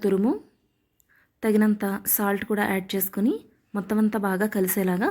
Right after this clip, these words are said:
కలుపుకోండి. ఇది చూడ్డానికి కూడా చాలా కలర్ఫుల్గా ఉంటుంది కాబట్టి పిల్లలు కూడా చాలా ఇష్టంగా తింటారండి.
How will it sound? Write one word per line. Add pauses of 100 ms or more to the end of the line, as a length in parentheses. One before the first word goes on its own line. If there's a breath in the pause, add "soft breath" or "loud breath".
(120)
కలుపుకోండి. (1300 soft breath)
ఇది (240)
చూడ్డానికి
కూడా (200)
చాలా (100)
కలర్ఫుల్గా (100)
ఉంటుంది
కాబట్టి (520 soft breath)
పిల్లలు (100)
కూడా (280)
చాలా
ఇష్టంగా
తింటారండి.